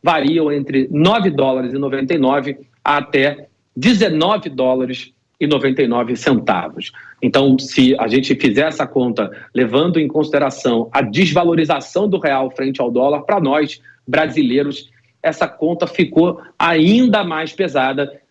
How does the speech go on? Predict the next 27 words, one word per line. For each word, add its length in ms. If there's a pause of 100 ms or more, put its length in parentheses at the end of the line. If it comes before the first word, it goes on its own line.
(140)
de, 500
de, 360
de 180
dois 220
mil 160
e 80
onze 240
pra 180
cá, 340 (220)
sem 180
dúvida 300
nenhuma, 400 (180)
ter 320 (720)
esse 340 (120)
conjunto 640
de 100
streamings, 560
que 300
é 80
o 80
que 100
normalmente 640
acontece, 560 (260)
raramente 800 (340)
as 120
pessoas 420
têm 360